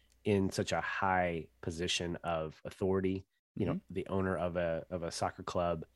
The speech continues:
Speaker 1: despite how she got there. The fact is,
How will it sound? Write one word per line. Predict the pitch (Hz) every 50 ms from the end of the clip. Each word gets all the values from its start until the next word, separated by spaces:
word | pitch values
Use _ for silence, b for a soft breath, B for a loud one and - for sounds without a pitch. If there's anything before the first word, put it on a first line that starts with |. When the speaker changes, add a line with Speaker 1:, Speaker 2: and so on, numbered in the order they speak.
| _ _ _ _ _ _ _ _ _ _ _ _ _ _ - - - 113
Speaker 1:
despite | 107 123 - - - 147 139 139
how | - - - 110 113 110 104 98
she | - - 92
got | 85 92 95 101 - -
there. | - 57 55 58 73
The | 82 90
fact | - - 107 98 - - 107
is, | 101 98 92 90 85 - -